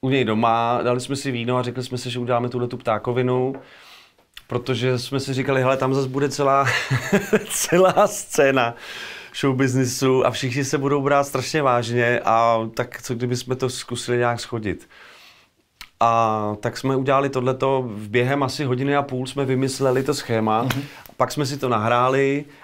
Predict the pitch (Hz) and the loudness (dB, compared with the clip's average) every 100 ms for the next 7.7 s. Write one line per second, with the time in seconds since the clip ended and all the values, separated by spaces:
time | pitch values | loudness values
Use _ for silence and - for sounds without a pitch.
0 | - 120 117 135 123 139 135 117 131 131 | -4 -4 -2 -4 -2 -2 -2 -2 -4 -6
1 | - 131 123 131 127 120 120 127 123 123 | -4 -4 0 2 2 2 0 0 -2 0
2 | 120 110 123 123 123 117 120 127 120 120 | -4 -2 -2 -2 -4 -8 -4 -2 -2 -2
3 | 127 117 131 117 104 123 107 92 92 - | -4 -2 -2 -2 -2 -2 -2 -2 -6 -18
4 | - - 113 117 139 139 139 135 131 139 | -20 -4 0 0 -2 -2 -2 -2 -4 -4
5 | 131 127 135 139 127 143 139 131 113 - | -2 -2 0 -2 -2 -4 -4 -4 -4 -2
6 | 143 139 - - - - 110 107 - 113 | -2 -2 -10 -12 -10 -2 -2 -2 -2 -4
7 | 117 120 120 127 123 131 | -2 -4 -2 -2 0 0